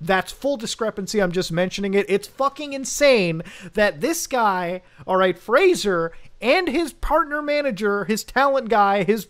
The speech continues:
his manager, Jordan Galen, are sitting in Mom's Basement Studio discussing a crypto deal for something called Ape Haven, all right? So how do I know Ape Haven was a deal, right? Well, ladies and gentlemen, I'm gonna show you some good old fucking receipts for this.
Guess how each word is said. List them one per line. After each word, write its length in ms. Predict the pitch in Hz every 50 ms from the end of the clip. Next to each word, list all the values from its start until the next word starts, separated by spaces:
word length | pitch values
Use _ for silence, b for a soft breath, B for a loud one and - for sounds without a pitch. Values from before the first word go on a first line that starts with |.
| _ 165
his 240 | 175 175 240 262
manager, 560 | 277 294 294 302 311 311 277 208 247 214 208 214 151 165
Jordan 420 | 151 165 185 220 285 320 320 330 320
Galen, 380 | 302 311 285 262 226 214 214
are 80 | 202 202
sitting 280 | 196 - 240 226 226 220
in 100 | 208 196
Mom's 320 | 208 220 262 302 269 233
Basement 440 | 226 262 269 269 - - 262 262 214
Studio 440 | - - 233 208 208 208 208 208 202 B B B 190 B 143
discussing 640 | 151 302 294 - - - 285 254 233 - 247 226
a 100 | 214 202
crypto 480 | 190 - - - 285 285 - - 269 254
deal 380 | 196 208 226 220 220 220 220 B B B B
for 100 | - 320
something 420 | - - - 254 226 - 262 254 233
called 360 | - - 208 214 214 208 196 - _
Ape 260 | 180 185 196 - - - -
Haven, 440 | - 240 262 247 190 143 131 101 - - -
all 100 | 151 156
right? 280 | 160 160 170 180 -
So 100 | - 202
how 120 | 190 233 294
do 100 | 339 330
I 100 | 320 294
know 240 | 254 247 240 226 -
Ape 220 | 185 202 196 -
Haven 320 | 196 185 185 185 196 185
was 140 | 180 175 151
a 60 | 160
deal, 320 | 143 135 165 143 120 101 104
right? 280 | 107 117 131 151 170 - B B B B B B
Well, 160 | 254 294 302
ladies 280 | 302 302 294 294 233 233
and 100 | 240 208
gentlemen, 300 | 240 254 247 247 254 254
I'm 40 |
gonna 80 | 254 262
show 160 | 254 - 262
you 100 | 262 247
some 200 | 208 - 202 175
good 160 | 156 247 240
old 180 | 240 240 233 233
fucking 420 | - - - 254 247 - 254 240
receipts 440 | 226 202 196 - - 226 220 - -
for 120 | - - 160
this. 360 | 139 123 113 113 - -